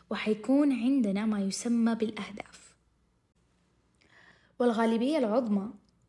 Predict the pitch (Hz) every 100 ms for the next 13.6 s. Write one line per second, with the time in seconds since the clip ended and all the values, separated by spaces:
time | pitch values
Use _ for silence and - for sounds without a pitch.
0 | _ 240 220 226 285 247 262 269 262 208
1 | 202 208 - 285 285 233 208 - 277 285
2 | 220 208 - - - _ - 262 254 226
3 | - 285 302 302 233 214 - 220 220 247
4 | - _ _ _ _ - 240 254 269 220
5 | 214 196 196 202 202 - _ _ _ _
6 | _ _ _ _ _ _ _ - 226 220
7 | 226 214 - 214 220 240 - - - _
8 | _ - - - 208 - 330 - 302 247
9 | - 277 269 202 196 - _ - 226 -
10 | 214 - 262 254 220 202 220 226 262 392
11 | 440 - - - _ _ - 214 208 208
12 | - 233 247 254 254 233 226 208 202 196
13 | 196 - 208 214 233